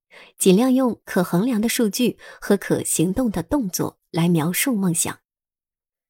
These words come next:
三，用P P T制作，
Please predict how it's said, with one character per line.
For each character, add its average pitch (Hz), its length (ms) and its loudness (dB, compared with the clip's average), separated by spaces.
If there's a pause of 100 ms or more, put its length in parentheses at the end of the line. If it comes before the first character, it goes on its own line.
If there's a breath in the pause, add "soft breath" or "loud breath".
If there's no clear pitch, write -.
(320)
三， 233 340 0 (920)
用 269 300 8
P - 180 2
P 285 140 4
T 277 240 2
制 233 220 0
作， 240 340 -2